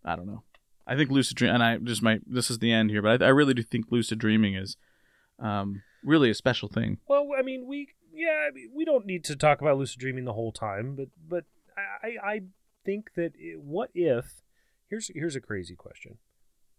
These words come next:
Speaker 2: Now, what if, and this is gonna lead me into a different point, 'cause I was actually just talking about this the other day with, uh, my partner who finds dreams fascinating, has really led me to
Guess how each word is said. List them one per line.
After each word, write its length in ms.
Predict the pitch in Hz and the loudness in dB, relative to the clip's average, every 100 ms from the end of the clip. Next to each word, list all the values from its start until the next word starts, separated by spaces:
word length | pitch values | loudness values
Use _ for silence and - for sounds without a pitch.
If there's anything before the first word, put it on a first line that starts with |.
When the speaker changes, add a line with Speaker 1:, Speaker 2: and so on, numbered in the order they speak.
| - | -8
Speaker 2:
Now, 160 | 135 | -6
what 280 | 147 202 - | -2 -4 -4
if, 540 | - 110 92 - - - _ _ _ _ _ _ _ | -4 -4 -4 -12 -20 -20 _ _ _ _ _ _ _
and 140 | 143 147 | -6 -4
this 160 | 170 | -4
is 60 | 202 | -4
gonna 180 | 180 160 | -4 -4
lead 220 | 143 131 | -4 -6
me 100 | 127 | -6
into 180 | 120 117 | -6 -8
a 40 | |
different 260 | 113 117 123 | -8 -8 -12
point, 240 | - 92 - _ _ _ _ _ _ _ _ | -10 -12 -14 _ _ _ _ _ _ _ _
'cause 140 | 120 104 | -6 -2
I 80 | |
was 160 | 104 98 | -4 -2
actually 640 | 113 127 - 151 139 131 123 | -2 -2 -4 -6 -6 -6 -8
just 460 | 107 110 139 - | -4 0 2 2
talking 260 | 135 123 113 | 0 0 -2
about 220 | 104 101 | -8 -8
this 300 | 107 98 - | -10 -10 -10
the 100 | 110 | -6
other 180 | 101 120 | -2 -2
day 240 | 110 85 - _ _ _ _ _ _ | -2 -6 -12 _ _ _ _ _ _
with, 300 | 110 110 104 - | -8 -6 -6 -8
uh, 420 | 113 107 101 98 98 _ 135 | -8 -6 -6 -10 -14 _ -18
my 120 | 117 | -18
partner 440 | - 110 104 104 - | -8 -6 -6 -8 -6
who 340 | 110 107 104 - _ _ _ | -4 -4 -6 -12 _ _ _
finds 260 | 123 139 127 | -4 -2 -2
dreams 240 | 139 131 - | -4 -6 -2
fascinating, 760 | 117 107 120 113 113 113 113 - _ _ _ _ - - | -2 -2 -6 -8 -6 -6 -10 -14 _ _ _ _ -18 -10
has 180 | 110 101 | -8 -6
really 300 | 120 131 120 | -4 -4 -2
led 280 | 117 117 | 0 -2
me 160 | 113 110 | -2 -8
to 520 | - 127 113 107 101 | -8 -6 -2 -2 -4